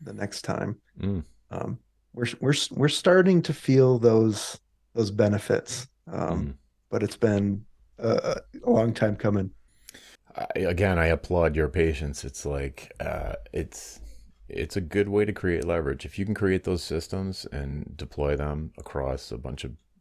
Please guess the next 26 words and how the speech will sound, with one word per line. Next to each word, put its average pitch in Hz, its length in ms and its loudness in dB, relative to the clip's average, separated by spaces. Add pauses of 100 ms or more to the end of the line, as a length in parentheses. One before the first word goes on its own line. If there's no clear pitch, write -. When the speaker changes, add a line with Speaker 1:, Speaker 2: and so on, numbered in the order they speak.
(120)
Speaker 2:
different 73 300 -6
people 69 300 -4
who 65 100 -4
are, 62 320 -6 (100)
are - 460 -12 (340)
oriented 78 680 -2
to 67 340 -4
the 67 140 -6
task 67 360 -2
at 71 80 -2
hand 76 360 -4 (240)
and, 69 240 -8
Speaker 1:
Mm-hmm. 104 260 -10 (400)
Speaker 2:
and 65 260 -8 (140)
really 71 200 0
thrive 80 540 -2 (160)
doing 73 440 -2 (340)
whichever 76 480 -2
kind 76 300 -4
of 80 80 -6
work, 87 280 -2
whether 65 220 -2
it's - 340 -12 (240)
more 73 200 -4
creative 82 540 2
or, 62 180 -8